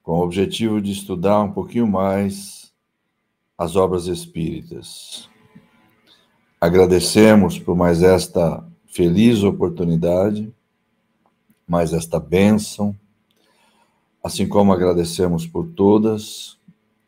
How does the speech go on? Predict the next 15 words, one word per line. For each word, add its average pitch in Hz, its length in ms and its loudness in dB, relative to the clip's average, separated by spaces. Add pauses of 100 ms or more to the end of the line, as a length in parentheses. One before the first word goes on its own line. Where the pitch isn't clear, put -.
(1160)
E 113 120 2
neste 123 340 4
momento, 110 400 2
Senhor, 110 520 4
nós 117 200 2
pedimos 104 540 -2
o 101 80 4
apoio, 107 720 2
pedimos 87 480 -6
o 87 60 -4
amparo 98 600 2
indispensável 90 1160 0
de 87 200 -8
bons 110 540 0
espíritos 104 1000 -4